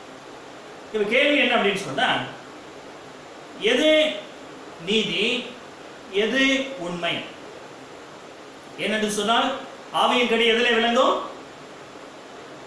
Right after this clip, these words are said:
நற்குணத்திலும் நீதியிலும் உண்மையிலும் விளங்கும். அப்படியானால் நீதி எது, உண்மை எது என்று சொல்லி நாம் பார்க்கிற பொழுது,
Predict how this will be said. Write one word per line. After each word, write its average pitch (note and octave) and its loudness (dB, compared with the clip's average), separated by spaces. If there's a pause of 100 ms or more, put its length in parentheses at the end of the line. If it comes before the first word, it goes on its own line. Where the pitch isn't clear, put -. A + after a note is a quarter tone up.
(220)
நற்குணத்திலும் G#3 6 (920)
நீதியிலும் A#3 4 (760)
உண்மையிலும் G#3 4
விளங்கும். D3+ 0 (680)
அப்படியானால் F3 2 (640)
நீதி B3+ 4
எது, F#3 2 (220)
உண்மை D3 -6
எது A#2 -6 (1600)
என்று A3+ 2
சொல்லி A3 4
நாம் F3+ 2
பார்க்கிற G#3+ 4
பொழுது, E3 0